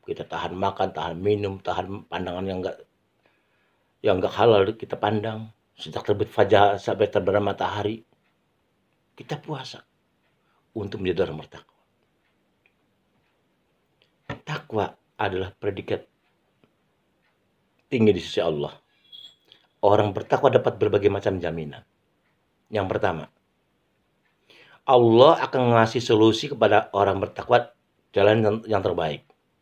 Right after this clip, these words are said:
Ini janji Allah dalam Al-Quran, "Wa may yattaqillaha yaj'al lahu makhraja." Kemudian,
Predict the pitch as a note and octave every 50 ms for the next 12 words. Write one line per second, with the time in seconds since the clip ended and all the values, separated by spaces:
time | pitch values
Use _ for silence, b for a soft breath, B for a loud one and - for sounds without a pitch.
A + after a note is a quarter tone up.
0 | _ - - A#2 A#2 A2+ A2 G2+ F#2+ A2 G2 F#2+ G2+ A#2 G#2+ G2+ F#2+ F#2 G2 G2+
1 | F#2 - G#2 G#2+ - A#2+ C#3+ D3+ D3 B B B B B B G#2 G#2 F2+ F2+ G2
2 | A#2 C#3 C3 A2+ G#2+ A#2 G#2+ - - - G2+ - - G#2 F#2 F2 F2 F#2+ G2+ A2+
3 | A2+ A#2+ A#2 A#2 F2+ G#2 - - A2 F#2 F#2 F#2+ F2 F2 G2 F#2 F#2+ G2+ F2+ -
4 | - - F2+ D#2 - - - - _ _ _ _ _ _ _ _ _ _ _ _
5 | _ _ _ _ _ _ _ _ _ _ _ _ _ _ _ _ _ _ _ _
6 | _ _ _ _ _ _ _ _ _ _ _ _ _ _ _ _ _ _ _ _
7 | _ _ _ _ _ _ _ _ _ - - - A#2 A#2 C3 C#3+ C#3+ D#3+ E3 E3+
8 | E3+ E3